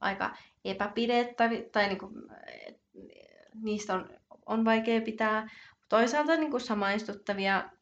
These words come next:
myös ja hyvin inhimillisiä, inhimillisiä, äh, hahmoja. Vaikea sanoa, että mikä, niinku, loppujen lopuksi, että olisi se mun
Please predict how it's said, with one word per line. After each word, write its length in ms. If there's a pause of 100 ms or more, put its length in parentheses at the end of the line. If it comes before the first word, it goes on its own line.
(600)
myös 460
ja 60
hyvin 320
inhimillisiä, 920 (1200)
inhimillisiä, 920 (1160)
äh, 120 (240)
hahmoja. 560 (540)
Vaikea 280
sanoa, 240
että 100
mikä, 220
niinku, 180 (200)
loppujen 380
lopuksi, 380
että 400 (1900)
olisi 340
se 80
mun 320